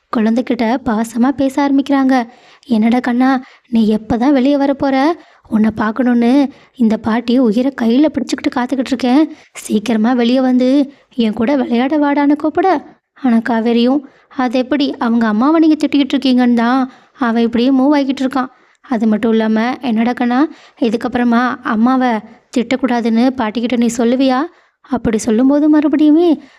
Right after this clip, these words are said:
குழந்தை மூவ் ஆக, உடனே ரொம்பவே சந்தோஷம் அடைஞ்ச பாட்டியும், "சரி, சரி, விடு, விடு, இதுக்கப்புறமா நான் உங்க அம்மாவை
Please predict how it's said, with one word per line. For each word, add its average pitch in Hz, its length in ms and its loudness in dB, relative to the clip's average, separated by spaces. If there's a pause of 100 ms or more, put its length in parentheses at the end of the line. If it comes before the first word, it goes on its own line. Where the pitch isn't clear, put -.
(120)
குழந்தை 220 340 2
மூவ் 233 180 2
ஆக, 262 440 0 (300)
உடனே 214 380 2
ரொம்பவே 214 480 2
சந்தோஷம் 254 540 0
அடைஞ்ச 254 480 0 (320)
பாட்டியும், 247 500 0
"சரி, 247 240 -4
சரி, 277 360 -2 (260)
விடு, 262 200 0
விடு, 262 160 0
இதுக்கப்புறமா 233 600 -2
நான் 240 340 0 (300)
உங்க 226 240 2
அம்மாவை 226 420 -2